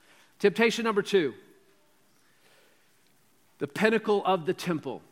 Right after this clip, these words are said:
Verse five, "Then the devil took him to the holy city, and he had him stand on the highest point of the temple. 'If you are the Son of God,' he said, 'throw yourself down,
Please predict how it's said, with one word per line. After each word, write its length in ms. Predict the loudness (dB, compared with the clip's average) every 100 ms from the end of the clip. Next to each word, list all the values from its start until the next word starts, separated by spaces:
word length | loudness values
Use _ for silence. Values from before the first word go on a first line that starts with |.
| _ _ _ _ -20 -20 _ _ _ _ _
Verse 200 | 0 0
five, 500 | 2 2 4 2 0
"Then 160 | 0 2
the 80 | 2
devil 320 | 4 4 4
took 280 | 0 0 2
him 100 | 2
to 80 | 2
the 120 | 2
holy 260 | 2 2 2
city, 420 | 0 -2 2 2
and 80 | 2
he 80 |
had 180 | 4 2
him 100 | 2
stand 420 | -4 0 2 2
on 80 | 0
the 60 | -4
highest 560 | 0 2 2 0 -4
point 300 | -6 -4 -2
of 100 | -2
the 80 | -6
temple. 440 | -4 -4 -4 -8 -8 -20 -20 _
'If 280 | 4 4 6
you 200 | 2 4
are 160 | 6 4
the 80 | 2
Son 260 | 0 0
of 100 | 0
God,' 240 | 2 4 2
he 120 | -2
said, 340 | -4 -8 -8
'throw 180 | -4 -2
yourself 520 | -2 -4 -4 -6 -6
down, 340 | -6 -4 -6